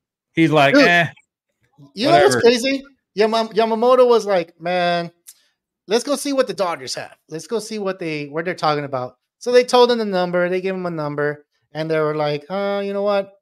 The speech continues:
Speaker 2: Let me go to New York." So he went to New York. New York gave him, you know, a nice price, and they were like, "You know what? This, this is what happened. You know, you wanna meet someone? Here,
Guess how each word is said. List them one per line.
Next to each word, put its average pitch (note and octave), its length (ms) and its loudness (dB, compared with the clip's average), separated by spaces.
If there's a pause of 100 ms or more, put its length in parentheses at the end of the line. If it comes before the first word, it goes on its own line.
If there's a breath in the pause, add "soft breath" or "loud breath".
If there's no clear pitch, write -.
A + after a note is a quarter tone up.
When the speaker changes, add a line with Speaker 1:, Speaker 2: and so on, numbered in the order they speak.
(100)
Speaker 2:
Let F3 160 -8
me F3+ 200 -8
go E3+ 180 -6
to E3 60 -8
New D#3 100 -10
York." D#3 360 -6
So - 140 -12
he D#3+ 140 -10
went D#3+ 160 -4
to D#3 60 -6
New D#3+ 120 -6
York. F#3 380 0 (460)
New D3+ 80 -6
York F3+ 200 -2
gave F#3 160 0
him, F3 260 -6
you E3 80 -4
know, C#3+ 320 -4 (120)
a D3 60 -8
nice F3+ 560 -6 (420)
price, F#3+ 520 -2
and D#3+ 80 -10
they D#3+ 80 -2
were D3+ 120 -4
like, C3+ 160 -12
"You F3+ 80 -16
know F3+ 100 -12
what? E3+ 220 -12
This, E3+ 240 -16
this E3+ 100 -14
is E3+ 80 -12
what F3 160 -8
happened. E3 560 -8 (380)
You D3+ 80 -12
know, D3+ 80 -2
you E3+ 160 -6
wanna G3 180 -2
meet F#3+ 240 -4
someone? G#3 400 -4
Here, F3+ 420 -4